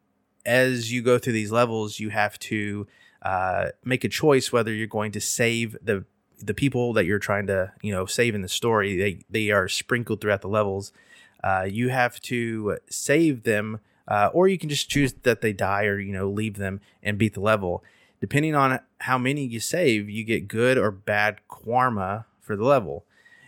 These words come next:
Well, if you know Oddworld games, they are known for good and bad endings.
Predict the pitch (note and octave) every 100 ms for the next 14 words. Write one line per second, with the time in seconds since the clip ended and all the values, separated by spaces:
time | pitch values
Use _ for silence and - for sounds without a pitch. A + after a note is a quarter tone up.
0 | - G#2+ A2+ A2+ G#2+ - - C#3+ C#3+ D#3+
1 | D3+ C#3 A2+ B2 B2+ A#2 A2 G#2 G#2 G2+
2 | G2+ - - _ A2 A#2+ A#2+ A2 A2 A#2
3 | A#2 G#2+ G2+ A2 A2 G2+ G2+ G2 G2 F#2
4 | F2+ E2+ G2